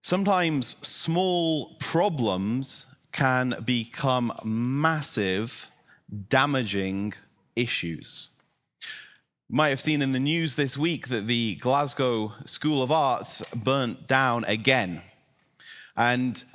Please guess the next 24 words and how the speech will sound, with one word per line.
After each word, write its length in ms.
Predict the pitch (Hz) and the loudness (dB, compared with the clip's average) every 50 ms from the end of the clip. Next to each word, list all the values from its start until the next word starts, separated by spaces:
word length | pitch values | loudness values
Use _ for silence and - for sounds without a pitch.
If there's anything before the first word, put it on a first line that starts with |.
| - _ _ _ _ _ | -20 _ _ _ _ _
it's 160 | _ - 123 151 | _ -2 0 0
only 260 | 165 202 190 165 139 | 2 2 4 2 2
a 40 | 127 | 2
few 320 | - - - - 180 185 | 0 -4 -2 -2 0 0
years 560 | 170 151 170 196 185 165 120 107 104 110 110 | 0 0 2 2 2 2 2 0 0 0 0
since 560 | - - - 135 131 113 - - - - - | 0 0 0 0 0 -2 -2 -2 -2 -2 -2
the 220 | - - 127 139 143 | -4 -2 0 0 2
last 360 | 165 196 226 220 196 - - | 2 2 0 0 -2 -2 0
time 280 | - 151 127 113 110 110 | 2 2 2 2 0 0
it 80 | - | -2
was 120 | 101 101 113 | -2 -2 -2
on 140 | 104 101 | -2 -2
fire. 420 | 95 - 104 92 85 80 73 82 - _ - - _ _ _ _ _ _ _ _ _ _ | -2 -2 0 0 0 -2 -6 -10 -16 _ -20 -20 _ _ _ _ _ _ _ _ _ _
And 80 | 123 139 | 0 2
we 60 | 175 | 2
don't 180 | 190 214 196 185 | 2 2 2 2
know 120 | 180 165 | 2 2
the 80 | 139 139 | 2 -2
cause 540 | - - - 175 170 175 175 175 175 156 147 | -2 0 0 2 2 2 2 0 0 0 -2
of 80 | 143 | 0
the 80 | 135 131 | 0 2
most 260 | 127 123 123 117 110 | 2 2 0 -2 -2
recent 600 | 113 120 139 180 170 - - 170 170 151 - 143 | -2 0 0 0 0 -2 -2 -2 -2 -2 -2 0
burning, 520 | 156 160 160 156 160 165 170 175 180 175 | 0 2 2 2 0 0 -2 -2 -4 -8